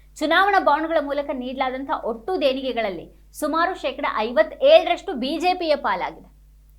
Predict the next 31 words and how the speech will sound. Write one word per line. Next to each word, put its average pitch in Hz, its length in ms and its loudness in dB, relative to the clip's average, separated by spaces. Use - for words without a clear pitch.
ಹೀಗೆ 370 300 0
ದೇಣಿಗೆಗಳಲ್ಲಿನ 339 760 0
ಸಿಂಹಪಾಲನ 294 720 -2
ಬಿ 233 260 -8
ಜೆ 320 160 0
ಪಿನೇ 349 240 -2
ಪಡೀತಾ 262 400 -2
ಬಂದಿದೆ. 180 540 -10
Association 349 680 -2
for 311 260 2
Democratic 294 560 -4
Reforms 214 480 -6
ಅಂದ್ರೆ 254 300 -2
ಎ 220 360 -2
ಡಿ 339 100 -2
ಆರ್ 339 180 4
ಪ್ರಕಾರ 285 420 -4
ಎರಡ್ 247 260 -2
ಸಾವಿರದ 277 200 -2
ಇಪ್ಪತ್ತೆರಡು 285 520 -4
ಇಪ್ಪತ್ಮೂರರಲ್ಲಿ 240 1120 -8
ರಾಷ್ಟ್ರೀಯ 339 480 2
ಪಕ್ಷಗಳಿಗೆ 320 560 -2
ಒಟ್ಟು 233 480 -2
ಎಂಟ್ನೂರ 294 580 -6
ಐವತ್ತು 311 500 -2
ಪಾಯಿಂಟ್ 330 300 -4
ನಾಲ್ಕು 277 460 2
ಕೋಟಿ 262 320 -4
ದೇಣಿಗೆ 233 280 -4
ಬಂದಿದ್ದು, 202 640 -8